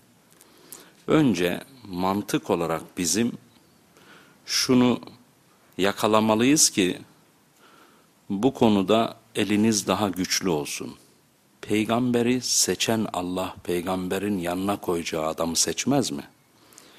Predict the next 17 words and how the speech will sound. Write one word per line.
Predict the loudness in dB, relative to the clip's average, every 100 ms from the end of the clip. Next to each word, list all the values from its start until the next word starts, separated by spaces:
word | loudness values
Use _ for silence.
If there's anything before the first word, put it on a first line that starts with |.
| -20 -20 -20 -20 _ _ -4
Yani | 0 0 -2 -10 -18 _ _ _ _
peygamberi | -2 0 2 2 2 2 4
Allah | 4 4 2
seçmişse, | 2 0 2 2 2 0 -2 -6 _ _ _ _ _ _ _ -8
dikkat | -2 2 2
edin, | 2 0 -2
peygamberler | 0 2 4 2 2 2 2 2 0
çoğu | 2 4 4
zaman | 2 0 0 -4 -8 -20 -20 -20 -20 -20 _ _ _ 0
akıl | 0 4 4 6
ve | 4
mantığa | 6 4 2 2 4 4
uygun | 4 4 6 6 6 6
bir | 6 4
konumda | 4 4 6 6 6 8
değiller, | 8 8 4 0
haşa. | 2 4 4 4 0 -2